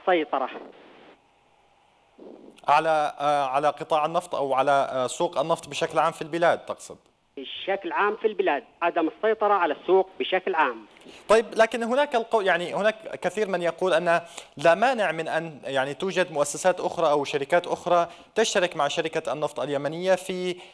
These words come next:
Speaker 2: آه، توفير هذا ال-، يعني، آه، توفير هذه السلع والمشتقات النفطية لل-، للمواطنين. ما هي الإشكالية إذن؟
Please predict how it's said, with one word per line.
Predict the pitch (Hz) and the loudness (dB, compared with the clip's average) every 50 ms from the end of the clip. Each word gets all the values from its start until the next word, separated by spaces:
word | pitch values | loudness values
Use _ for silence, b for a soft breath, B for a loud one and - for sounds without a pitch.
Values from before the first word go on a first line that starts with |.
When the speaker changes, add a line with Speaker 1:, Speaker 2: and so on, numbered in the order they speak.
| B - | B 2
Speaker 2:
آه، | 139 143 143 | 4 4 4
توفير | 143 - 165 160 156 - 208 196 180 175 | 6 4 2 0 2 0 0 0 2 2
هذا | 165 170 170 151 160 151 135 - 131 | 2 2 2 4 2 2 2 2 -2
ال-، | 135 131 127 110 | -4 -6 -8 -4
يعني، | 117 131 127 127 131 127 127 - - | 0 0 0 0 0 -4 -6 -8 -8
آه، | 82 - - 104 98 98 107 104 | -8 -6 -6 -6 -4 -4 -6 -8
توفير | 98 - 156 143 - - 185 170 | -4 -2 -2 0 0 0 0 2
هذه | 170 175 170 151 170 156 156 139 117 | 2 2 2 0 -2 -2 -2 -2 -2
السلع | 127 123 120 123 117 - - 160 - 139 | -2 -4 -4 -6 -6 -4 -2 0 2 2
والمشتقات | 135 135 135 127 - - 156 - 180 175 165 | 2 0 -4 -6 -6 -4 -2 0 0 0 0
النفطية | 156 160 - - - 196 190 170 | -2 -6 -6 -6 -2 -2 0 0
لل-، | 156 160 156 156 156 156 139 131 B B B B B - | 0 -2 -4 -4 -2 0 0 -2 B B B B B -2
للمواطنين. | 147 151 156 156 156 156 156 156 - 170 175 208 208 190 185 | 0 0 2 4 4 4 4 2 0 -4 -4 -4 -4 -2 0
ما | 190 | 0
هي | 202 208 202 | 0 2 0
الإشكالية | 190 175 - - - 185 196 226 240 240 196 | 0 0 -4 -2 0 0 0 0 0 -2 -2
إذن؟ | 127 135 117 107 95 | -2 -2 -2 -4 -4